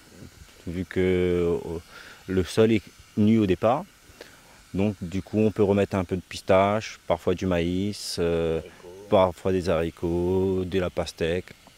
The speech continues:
selon aussi le climat, si on est en hiver ou en été. Alors, après, euh,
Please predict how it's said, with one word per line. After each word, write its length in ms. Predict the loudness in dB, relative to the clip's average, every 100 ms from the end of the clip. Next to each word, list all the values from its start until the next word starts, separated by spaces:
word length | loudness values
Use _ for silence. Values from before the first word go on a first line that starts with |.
| -20
selon 640 | -14 -4 0 2 2 0
aussi 220 | -2 -2
le 100 | -2
climat, 400 | -2 -2 0 0
si 160 | -2 -4
on 80 | -2
est 80 | -2
en 140 | -2
hiver 340 | -2 -2 -2 -4
ou 140 | -8
en 80 | -8
été. 320 | -8 -8 -8 -12 -20 -20 -20 -20 -20 -8
Alors, 380 | -4 -2 -2 -4
après, 460 | -4 -2 2 6 6
euh, 920 | 6 6 4 4 2 2 0 0 -2